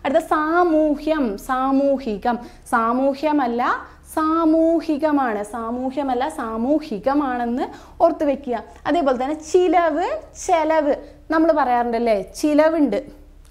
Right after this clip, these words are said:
അല്ലേ, എടാ ചിലവുണ്ട്, അല്ലെങ്കിൽ നിനക്ക്, നീ ഇന്ന് ചിലവ് ചെയ്യണം അല്ലേ. അപ്പോൾ ചിലവല്ല, ചെലവാണ്, ചെലവാണെന്ന് ഓർത്ത് വെക്കുക. അടുത്തത്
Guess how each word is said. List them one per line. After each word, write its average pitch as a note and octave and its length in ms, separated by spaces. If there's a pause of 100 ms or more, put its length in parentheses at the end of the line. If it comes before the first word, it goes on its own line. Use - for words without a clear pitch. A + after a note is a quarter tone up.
(160)
അല്ലേ, G#3+ 180 (500)
എടാ B3+ 140 (180)
ചിലവുണ്ട്, C4 460 (140)
അല്ലെങ്കിൽ A3+ 300 (680)
നിനക്ക്, C#4 340 (280)
നീ D4 80 (120)
ഇന്ന് C4+ 180 (760)
ചിലവ് E4+ 340
ചെയ്യണം A#3+ 300 (260)
അല്ലേ. C4+ 200 (400)
അപ്പോൾ C4 180 (140)
ചിലവല്ല, D#4 500 (480)
ചെലവാണ്, E4+ 640 (2250)
ചെലവാണെന്ന് C#4 640 (140)
ഓർത്ത് D4+ 280
വെക്കുക. F3 260 (1080)
അടുത്തത് D#4 340